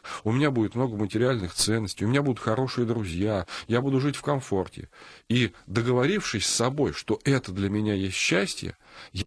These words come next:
ведь ищу его для того, чтоб сердцу моему действительно стало и испытало блаженство.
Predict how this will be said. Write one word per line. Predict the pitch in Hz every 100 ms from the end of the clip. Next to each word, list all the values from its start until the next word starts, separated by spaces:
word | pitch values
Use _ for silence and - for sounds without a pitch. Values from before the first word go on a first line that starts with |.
| -
ведь | 131 - -
ищу | 110 117 123 - 165
его | 156 127 113
для | 104 110
того, | - 135 147
чтоб | - -
сердцу | - - 147 - 101
моему | 104 98 98
действительно | 107 - 151 - 143
стало | 117 - 120 95
и | 95 95
испытало | 107 - 123 113 110
блаженство. | 101 107 101 82 78 -